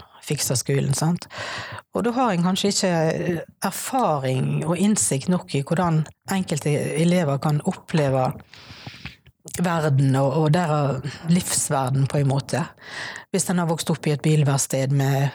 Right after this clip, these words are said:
bestefar og far og onkel, sant? Der alt ifra sosiolekt, sant? Språklige koder er helt annerledes.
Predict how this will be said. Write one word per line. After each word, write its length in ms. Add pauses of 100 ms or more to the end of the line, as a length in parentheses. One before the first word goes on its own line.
(400)
bestefar 540
og 40
far 300
og 80
onkel, 420
sant? 260
Der 280 (420)
alt 180
ifra 280 (260)
sosiolekt, 880
sant? 300
Språklige 680
koder 480
er 160
helt 240
annerledes. 720